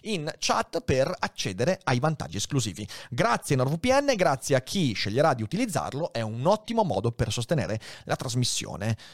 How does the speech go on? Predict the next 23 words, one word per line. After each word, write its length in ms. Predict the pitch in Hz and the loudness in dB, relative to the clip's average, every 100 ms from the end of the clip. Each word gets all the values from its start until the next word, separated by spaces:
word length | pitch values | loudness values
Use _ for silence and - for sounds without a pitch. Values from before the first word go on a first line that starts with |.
| - - _ | -20 -20 _
ma 120 | - | -8
un 60 | 80 | -6
ottimo 240 | 87 - | -4 -4
modo 180 | - - | -4 -6
anche 220 | - - | -6 -4
abbonarvi, 480 | 82 85 76 - 95 | -4 -4 -6 -6 -6
quindi 220 | - 95 | -2 -2
abbonatevi. 760 | 92 107 101 101 113 107 113 - | 0 2 2 2 0 0 -4 -2
E 80 | 214 | 0
adesso 260 | 240 240 | 2 2
torniamo 380 | - 160 131 127 | 0 0 2 2
veramente 480 | 127 120 113 110 117 | 4 2 2 2 2
a 40 | |
noi. 400 | 107 87 90 104 107 - - - - - _ _ _ _ | 2 0 -2 -4 -6 -14 -20 -20 -20 -20 _ _ _ _
Nei 160 | 240 294 | -4 -4
giorni 220 | 156 117 | -4 -6
scorsi 520 | - - - - 92 _ _ _ _ | -8 -8 -6 -6 -8 _ _ _ _
sono 180 | - 262 | -6 -4
stato 260 | - 139 156 | -2 0 2
raggiunto 840 | 185 127 120 117 - 143 143 _ _ | 2 2 0 0 2 0 0 _ _
letteralmente, 880 | 190 185 131 117 254 190 123 113 110 | -4 -2 -2 2 2 2 2 0 0
eh, 40 | |
da 200 | 123 143 | -2 -4